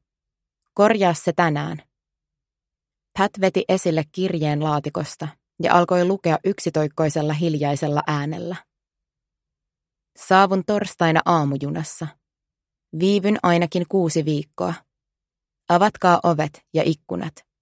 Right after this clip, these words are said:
Olen ostanut auton. Ohjaaja saa asua puutarhurin rakennuksessa. Greystone." missus Mason katseli häntä epäluuloisena. "Tyhjä paperi tietysti,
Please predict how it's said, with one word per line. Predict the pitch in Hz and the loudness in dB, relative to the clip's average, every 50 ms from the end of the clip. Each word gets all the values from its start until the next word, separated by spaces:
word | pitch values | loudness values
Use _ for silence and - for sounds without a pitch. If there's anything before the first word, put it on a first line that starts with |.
| _ _ _ _ _ _ _ _ _ _ _ _ _ _ _ - | _ _ _ _ _ _ _ _ _ _ _ _ _ _ _ 4
Olen | 170 170 175 170 151 - | 6 6 6 4 4 2
ostanut | 180 175 - - 175 160 160 156 - - | 0 0 0 0 0 0 0 -2 0 2
auton. | 180 185 165 147 143 - 151 151 156 151 _ _ _ _ _ _ _ _ _ _ _ _ | 4 4 4 2 0 -4 -6 -8 -8 -10 _ _ _ _ _ _ _ _ _ _ _ _
Ohjaaja | - 175 196 196 196 160 156 151 151 151 156 156 147 - _ | 2 4 4 4 2 2 4 4 4 2 0 -4 -4 -8 _
saa | - - 175 170 - - | -2 2 4 4 6 4
asua | 180 175 - 180 170 160 _ | 4 2 2 0 -2 -2 _
puutarhurin | - 190 180 165 - 156 147 147 156 151 151 156 147 | -2 -2 0 2 2 0 2 0 0 0 0 -2 0
rakennuksessa. | 160 156 151 - 156 160 - - - - - 180 165 - - - 180 - _ _ _ _ _ _ _ _ _ _ | -2 -2 -2 -4 -6 -4 -6 -8 -10 -10 -12 -10 -10 -10 -12 -12 -14 -16 _ _ _ _ _ _ _ _ _ _
Greystone." | - 190 190 185 190 - - - - 151 143 151 180 160 - _ _ _ _ _ _ _ _ _ _ _ _ _ _ _ _ _ _ _ _ _ _ _ _ _ _ _ _ _ _ _ _ _ _ _ | 4 4 6 6 4 0 -2 -2 -2 -2 -2 -2 -6 -8 -12 _ _ _ _ _ _ _ _ _ _ _ _ _ _ _ _ _ _ _ _ _ _ _ _ _ _ _ _ _ _ _ _ _ _ _
missus | 180 185 - - 196 175 175 | -4 -4 -2 -2 -2 0 2
Mason | 180 185 190 196 190 - 175 160 151 | 2 4 2 2 2 0 -2 -2 0
katseli | - 175 165 - - 170 156 | 0 -2 -2 -2 -4 -2 -2
häntä | 151 165 160 151 - - | 0 0 0 -2 0 -2
epäluuloisena. | 175 170 - 156 147 143 147 - 175 180 185 175 - - 180 185 185 - _ _ _ _ _ _ _ _ _ _ _ _ _ _ _ _ _ _ _ | -2 -2 0 -2 -2 -2 -4 -4 -4 -4 -6 -6 -6 -6 -8 -8 -8 -12 _ _ _ _ _ _ _ _ _ _ _ _ _ _ _ _ _ _ _
"Tyhjä | 190 202 220 214 185 165 160 | 2 2 2 2 4 4 4
paperi | 156 - 160 175 - - 160 - 151 147 | 6 8 6 6 8 4 2 2 2 -2
tietysti, | - 156 147 147 147 - 151 - - - 156 147 _ | 0 0 0 0 -2 -4 -8 -10 -8 -10 -12 -12 _